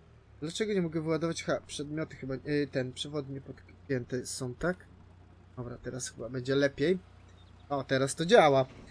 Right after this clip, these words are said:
Przed chwilą tak właśnie teraz jak, e,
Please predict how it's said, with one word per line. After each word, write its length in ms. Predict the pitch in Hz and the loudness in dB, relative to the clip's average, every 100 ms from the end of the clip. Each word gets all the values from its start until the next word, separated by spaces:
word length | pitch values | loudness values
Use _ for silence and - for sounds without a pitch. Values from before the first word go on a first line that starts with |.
| - - - - - - - - - - - - - - - - - - | -20 -20 -20 -20 -20 -20 -20 -20 -20 -20 -20 -20 -20 -20 -20 -20 -20 -14
Przed 140 | 190 | -8
chwilą 240 | - 226 208 | 0 2 4
tak 240 | 208 202 | 2 0
właśnie 340 | 175 196 190 | -2 0 0
teraz 240 | 180 185 185 | 2 2 4
jak, 140 | 190 - - | 0 0 2
e, 340 | 180 170 170 | 4 4 2